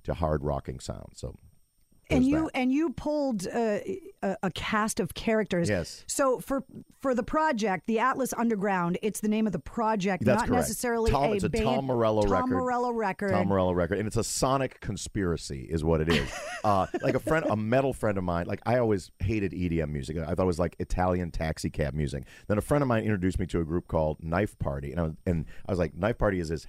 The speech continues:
Speaker 1: heavy as anything in my record collection." And it turns out that they were big Rage Against the Machine fans. And I heard, like, the aggressiveness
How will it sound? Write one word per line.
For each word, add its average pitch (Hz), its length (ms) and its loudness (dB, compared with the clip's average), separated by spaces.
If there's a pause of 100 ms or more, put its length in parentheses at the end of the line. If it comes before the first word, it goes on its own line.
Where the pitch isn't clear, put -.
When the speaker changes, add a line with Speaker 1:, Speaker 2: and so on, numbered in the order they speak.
Speaker 1:
heavy 98 480 2 (180)
as 82 260 -6
anything 85 720 0 (360)
in 107 120 2
my 80 140 2
record 107 380 2
collection." 76 500 -4 (180)
And 98 80 -4
it 98 60 -2
turns 104 180 0
out 101 120 2
that 85 100 -2
they 95 80 4
were 90 100 0
big 76 200 -2
Rage 78 200 -2
Against 76 220 -4
the 73 60 -8
Machine 127 280 -2
fans. 78 240 -2
And 78 80 0
I 78 60 2
heard, 95 200 2
like, 85 200 0
the 85 100 -2
aggressiveness 87 640 -2